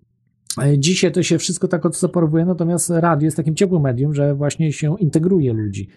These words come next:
ro-, organizuje jakieś imprezy wspólne. Y, no, brakuje, brakuje tego w, po-, powie-, po-,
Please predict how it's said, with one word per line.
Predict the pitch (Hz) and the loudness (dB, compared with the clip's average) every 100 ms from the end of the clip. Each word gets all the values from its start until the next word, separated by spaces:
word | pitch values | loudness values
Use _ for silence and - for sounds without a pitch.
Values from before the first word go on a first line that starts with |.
| - | -2
ro-, | 143 180 | 0 2
organizuje | 151 156 170 160 165 151 | 2 2 2 2 0 0
jakieś | 127 156 147 | 0 -4 -2
imprezy | 175 147 160 170 156 139 | 0 2 2 2 2 0
wspólne. | 117 - 135 127 113 107 101 _ - - - | -2 -2 0 0 0 -4 -6 _ -20 -20 -4
Y, | 151 139 143 151 | 0 2 0 0
no, | 202 196 | -2 -2
brakuje, | 190 170 175 220 269 202 143 | -4 0 2 2 2 2 2
brakuje | 180 185 208 170 | 0 0 0 2
tego | 180 170 165 165 156 143 | 0 0 2 2 0 0
w, | 151 151 147 | 0 0 0
po-, | - 156 143 | 0 0 2
powie-, | 165 156 160 151 - | 0 2 0 -2 0
po-, | 165 156 | 2 2